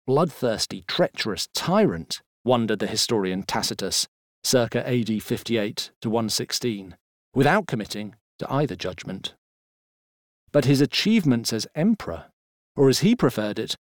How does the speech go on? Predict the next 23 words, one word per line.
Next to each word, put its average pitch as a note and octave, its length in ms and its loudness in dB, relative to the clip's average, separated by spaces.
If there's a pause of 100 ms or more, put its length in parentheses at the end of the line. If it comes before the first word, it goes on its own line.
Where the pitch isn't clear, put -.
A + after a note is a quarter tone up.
first B2+ 480 2
citizen, F#2+ 640 0 (260)
princeps C3+ 540 2
civitatis, A#2+ 840 0 (480)
were G#3 140 8
impossible F3+ 760 0 (140)
to C3+ 80 -6
gainsay. G2+ 680 -2 (1200)
On B2 120 4
taking E3 340 4
power, E3 360 2
he C3+ 120 -4
stamped - 460 2
out F3 200 2
the A#2 140 0
embers B2 400 4
of A2+ 80 -2
the A#2 80 0
late B2+ 260 2
Republic's B2 580 -2
debilitating A#2 800 2
civil G#2+ 380 0
war. G#2+ 380 4